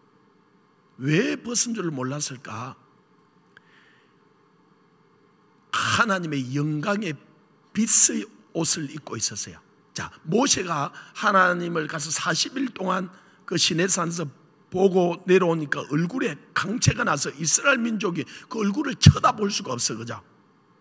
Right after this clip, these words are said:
그래서 수건을 가-, 가리라 그랬어, 그죠? 아담은 하나님의 영광의 작품이에요. 그 하나님과 교-, 하-, 하나님과 동산을 거닐고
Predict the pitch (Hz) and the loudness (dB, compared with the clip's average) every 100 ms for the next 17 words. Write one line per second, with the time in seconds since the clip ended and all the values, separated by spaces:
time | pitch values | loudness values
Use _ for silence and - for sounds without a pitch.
0 | _ _ _ - 208 202 196 - 202 247 | _ _ _ 2 4 4 4 2 2 2
1 | 233 180 143 196 247 208 131 135 120 123 | 2 0 -2 0 0 0 -4 -6 -8 -10
2 | 113 - _ _ _ _ _ _ _ _ | -14 -16 _ _ _ _ _ _ _ _
3 | _ _ _ _ - - - - 139 170 | _ _ _ _ -20 -20 -20 -2 4 6
4 | 240 240 180 131 - - _ - - 240 | 6 4 0 -6 -12 -20 _ -6 -2 0
5 | 214 165 131 120 143 156 196 208 220 131 | 0 -2 -6 -6 -4 -4 -2 -2 -4 -10
6 | 107 - _ _ _ - - - 110 95 | -12 -18 _ _ _ -16 -16 -14 -12 -12
7 | 85 78 _ _ _ _ _ _ _ _ | -14 -20 _ _ _ _ _ _ _ _
8 | _ _ _ - 247 226 226 233 214 202 | _ _ _ -2 2 4 4 0 -2 -4
9 | 202 196 160 - - - - - - 208 | -6 -8 -16 -12 -8 -8 -8 -20 -8 -4
10 | 254 220 208 196 196 190 - - - 151 | 0 -2 -2 -2 -4 -4 -12 -20 -10 -4
11 | 175 220 220 214 - 214 196 185 185 175 | 0 2 2 -2 -6 -6 -6 -6 -4 -4